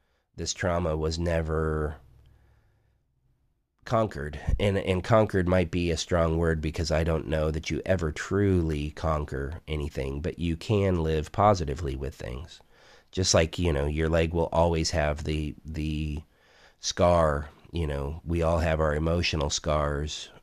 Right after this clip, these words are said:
and, uh, some of us far more than others. But it's important to understand that that scar and that past history and that trauma does not justify you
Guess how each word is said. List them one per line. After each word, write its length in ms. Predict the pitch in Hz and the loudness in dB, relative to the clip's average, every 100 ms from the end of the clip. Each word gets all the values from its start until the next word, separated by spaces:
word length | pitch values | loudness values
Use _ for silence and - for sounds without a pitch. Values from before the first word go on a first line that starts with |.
| - | -12
and, 320 | 76 73 71 | -8 -6 -4
uh, 120 | 76 69 | -4 -4
some 220 | - 87 | 0 0
of 120 | 80 | 0
us 160 | 76 - | -2 0
far 280 | 78 78 | 2 2
more 220 | 82 82 82 | 2 2 0
than 160 | 80 | 0
others. 500 | 87 82 67 - - _ _ _ _ _ _ _ _ _ _ _ _ _ _ _ _ _ | 0 0 -4 -10 -18 _ _ _ _ _ _ _ _ _ _ _ _ _ _ _ _ _
But 120 | - 113 | 2 2
it's 120 | 107 | 4
important 440 | 107 117 113 101 | 4 8 6 8
to 80 | 107 | 6
understand 600 | 104 95 - 113 117 107 | 6 4 4 8 10 8
that 140 | 92 82 | 6 2
that 160 | 87 | 2
scar 760 | - - 113 107 98 98 92 90 - - - - - - | 2 6 8 10 10 8 4 8 10 10 8 4 -2 -4
and 220 | 98 90 | 0 2
that 380 | 82 90 87 - - - _ - - | 2 2 2 -2 -14 -20 _ -18 -2
past 380 | 117 101 92 | 2 2 0
history 520 | - 127 - 82 80 87 | 0 0 2 0 2 2
and 140 | 85 | 2
that 160 | 80 - | 0 -2
trauma 480 | - 107 120 85 82 | 4 6 8 6 0
does 500 | 82 - 98 104 90 | -2 2 4 4 2
not 720 | 90 98 110 82 82 - - _ _ _ _ _ _ _ - | 4 6 6 6 2 -2 -16 _ _ _ _ _ _ _ -16
justify 720 | 90 95 95 - 87 - 85 | -6 -2 -2 -4 -4 0 0
you 760 | 85 85 85 85 78 78 80 | 0 -2 0 0 0 0 -2